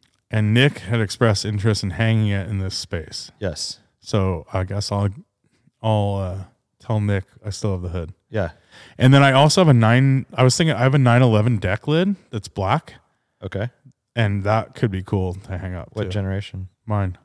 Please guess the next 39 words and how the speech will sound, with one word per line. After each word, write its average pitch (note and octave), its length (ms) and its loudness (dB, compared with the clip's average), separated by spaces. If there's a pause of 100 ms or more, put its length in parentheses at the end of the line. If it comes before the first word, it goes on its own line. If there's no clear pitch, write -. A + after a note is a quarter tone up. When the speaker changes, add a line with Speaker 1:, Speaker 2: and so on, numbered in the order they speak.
(120)
Speaker 2:
Oh. C3 260 -6
Speaker 1:
It's, A#2 200 -2
like, A2+ 140 0
for C3 300 4
my A2+ 200 6
car. G#2+ 380 2 (120)
Speaker 2:
Yeah. G#2+ 180 -2 (300)
Speaker 1:
It A2 160 -6
came A#2+ 240 4
with B2+ 100 8
my A2+ 160 4
car. G#2+ 320 2
Like, G#2 200 -2
I G2 80 -6
think G2+ 340 -8
the - 100 -4
Speaker 2:
I - 40 -8
Speaker 1:
guy A2+ 180 0
Speaker 2:
love - 20 4
Speaker 1:
who A2 140 2
Speaker 2:
it. G#2+ 60 -6
Speaker 1:
owned A2 260 0
it B2 180 4
was G2+ 160 -6
gonna, G#2+ 280 -2
like, F#2+ 200 -4 (360)
Speaker 2:
Yeah. G2+ 100 -8
Speaker 1:
was G#2 240 -4
maybe A2 280 -2
gonna, G#2 240 0
re-, G2+ 120 -8
but C3 200 -6 (200)
I, C3 220 4 (200)
and B2 220 2
I B2 80 4
know C3 240 6
I A#2+ 200 4
will A#2 160 6
never A2 300 2